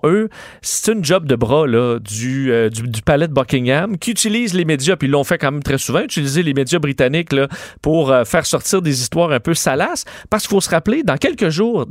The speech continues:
en fait, dimanche soir, on s-, on diffusera sur C B S cette entrevue de Meghan Markle avec Oprah.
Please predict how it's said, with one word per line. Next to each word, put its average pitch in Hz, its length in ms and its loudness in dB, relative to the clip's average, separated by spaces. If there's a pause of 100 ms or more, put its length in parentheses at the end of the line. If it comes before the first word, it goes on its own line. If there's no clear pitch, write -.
en 120 60 0
fait, 180 140 -2
dimanche 208 540 0
soir, 180 440 2
on 123 140 2
s-, - 140 -6
on 127 160 2
diffusera 160 680 0
sur - 160 -6
C - 180 0
B 160 160 2
S 185 320 2 (300)
cette - 240 -2
entrevue 220 440 2
de 208 80 0
Meghan 151 260 2
Markle 160 420 2
avec 139 260 0
Oprah. 165 440 4